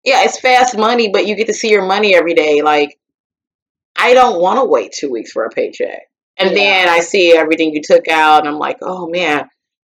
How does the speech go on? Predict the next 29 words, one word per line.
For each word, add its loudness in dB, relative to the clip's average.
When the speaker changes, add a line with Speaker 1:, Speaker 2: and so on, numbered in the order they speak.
Speaker 1:
eating -6
ramen 4
noodles 6
again," 2
you 2
know? 2
It's 0
like, 0
like, 0
you -4
get 2
to 2
a 6
lifestyle, 0
you -8
know, -8
that 0
Speaker 2:
Yeah. -8
Speaker 1:
you -6
develop, 0
and -4
then -2
you -2
wanna -4
keep -12
it -2
up. -6
So, -6
like, -8